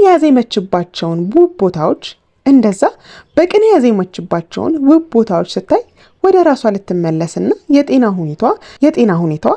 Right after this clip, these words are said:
ሊስተካከል ይችል ይሆናል። እንግዲህ ቤተሰቦቿ አማኝ የቤተ ክርስቲያን ሰዎች እንደመሆናቸው መጠን በቤተ ክርስቲያን ጸሎት እየተደረገላትና ጸበል እየተጠመቀች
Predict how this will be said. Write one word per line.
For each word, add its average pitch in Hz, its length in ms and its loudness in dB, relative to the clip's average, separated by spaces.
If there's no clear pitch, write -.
ሊስተካከል 269 640 0
ይችል 330 200 -2
ይሆናል። 185 300 -6
እንግዲህ 415 320 2
ቤተሰቦቿ 190 540 -2
አማኝ 311 380 2
የቤተ 339 280 4
ክርስቲያን 233 380 -2
ሰዎች 185 400 -4
እንደመሆናቸው 170 800 -2
መጠን - 280 -6
በቤተ 285 380 2
ክርስቲያን 339 460 -4
ጸሎት 349 340 2
እየተደረገላትና 170 920 -4
ጸበል 349 340 2
እየተጠመቀች 190 760 -2